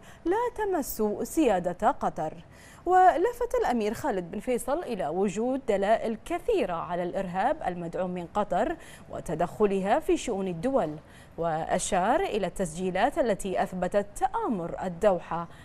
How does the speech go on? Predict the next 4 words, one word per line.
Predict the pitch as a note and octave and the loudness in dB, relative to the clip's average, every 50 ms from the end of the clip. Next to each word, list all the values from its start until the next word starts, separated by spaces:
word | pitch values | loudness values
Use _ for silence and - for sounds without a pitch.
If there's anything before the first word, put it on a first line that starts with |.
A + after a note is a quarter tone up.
| - - - | -18 -6 -2
على | C4 B3+ A#3 G#3 | 0 0 2 2
المملكة | G3+ G3 G3+ G3+ G3 G3 G3 F#3 F3+ F3+ - G3 | 0 0 0 -2 -2 -2 -2 -2 -4 -4 -4 -4
العربية | F3+ F3 E3+ D#3+ F3 F3 E3+ D#3+ D#3 D#3+ E3+ D#3 D#3 D#3+ | -4 -4 -2 -2 0 0 -2 -2 -4 -6 -6 -6 -6 -6
السعودية. | D#3+ - - - G#3 A3 A#3+ F#3+ E3+ D#3 - E3+ - | -6 -4 -4 -2 -2 -2 -2 -2 -4 -6 -8 -8 -10